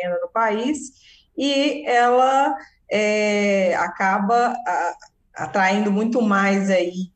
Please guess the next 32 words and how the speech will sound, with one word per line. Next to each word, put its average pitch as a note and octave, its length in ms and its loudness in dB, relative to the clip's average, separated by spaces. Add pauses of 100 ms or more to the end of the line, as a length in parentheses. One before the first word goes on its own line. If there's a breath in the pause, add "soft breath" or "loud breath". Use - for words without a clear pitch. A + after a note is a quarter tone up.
(140)
né, G#3 320 0
as F3+ 300 0
estratégias A3+ 840 0
eleitorais F#3 960 0
do A#3+ 160 0
executivo, G3+ 1040 -4 (180)
né, E3+ 200 -4
para F#3+ 160 -4
que F#3+ 100 -8
ele F3 120 -8
possa F3+ 680 0 (380 loud breath)
utilizar B3+ 920 2
desses A3+ 300 -2
artifícios G3+ 800 -4
aí F3 360 0
pra F3+ 460 0 (260 loud breath)
campanha G3 640 2
eleitoral G#3 500 0
do B3 120 -4
que C#4 80 0
efetivamente B3+ 580 -2
resolver C#4+ 460 0
o A#3+ 120 0
problema, A3 600 0
né, G3+ 160 -4
que G#3+ 80 -6
é A3+ 40 0
muito C#4+ 540 -2
mais A#3 380 -2
profundo G#3+ 500 -6
do B3 160 -6
que A3 320 -4